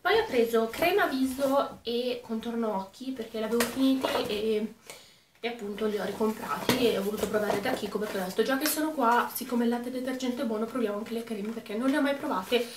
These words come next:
e sono sempre stata attratta, poi non ne ho mai comprato. E ho preso la linea Smart Hydra Shot Cream, questa è con acido ialuronico, almeno c'era scritto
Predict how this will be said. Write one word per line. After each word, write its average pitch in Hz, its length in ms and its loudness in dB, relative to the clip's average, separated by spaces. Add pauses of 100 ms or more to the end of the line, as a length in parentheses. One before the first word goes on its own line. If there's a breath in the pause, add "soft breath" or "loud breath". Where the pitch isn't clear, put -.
(160 loud breath)
e 320 100 -8
sono 440 180 2
sempre 285 280 2
stata 233 300 2
attratta, 226 520 0
poi 208 220 -6
non 214 220 -2
ne 240 80 -2
ho 233 60 0
mai 220 540 0 (880)
comprato. - 640 -6 (720 loud breath)
E 285 640 2
ho 302 140 4
preso 277 300 2
la 269 100 4
linea 349 320 2
Smart 226 580 2
Hydra 269 600 -4
Shot 233 400 -2
Cream, 233 680 -2
questa 262 360 -8
è 247 40 -6
con 226 180 -2
acido 240 420 -2
ialuronico, 214 720 -4
almeno 202 180 -10
c'era 214 200 -12
scritto 285 440 -18